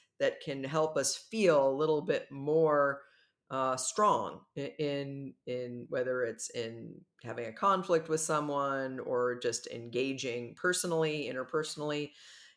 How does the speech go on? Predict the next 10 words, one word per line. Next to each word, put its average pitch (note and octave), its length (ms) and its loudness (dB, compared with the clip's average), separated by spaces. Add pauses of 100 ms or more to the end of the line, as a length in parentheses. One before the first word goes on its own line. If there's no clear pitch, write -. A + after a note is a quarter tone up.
And C3 180 -6
so C#3 240 4
I B2+ 100 4
think C3 360 -6
there's B2+ 220 -2
a B2+ 60 0
way B2+ 300 4
that, B2+ 360 -2 (200)
um, A2+ 420 -6
this, A#2+ 180 -6